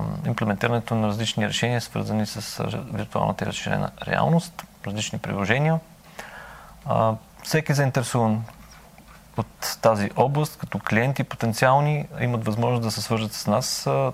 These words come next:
и да заявят лабораторна работа по техен проект. А,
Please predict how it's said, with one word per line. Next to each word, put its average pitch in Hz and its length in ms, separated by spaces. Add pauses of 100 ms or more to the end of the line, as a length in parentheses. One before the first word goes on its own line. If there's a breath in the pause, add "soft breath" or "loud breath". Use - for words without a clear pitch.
(320)
и 139 80
да 120 100
заявят 110 320
лабораторна 110 560
работа 104 280
по - 120
техен - 300
проект. - 480 (2000 loud breath)
А, 127 280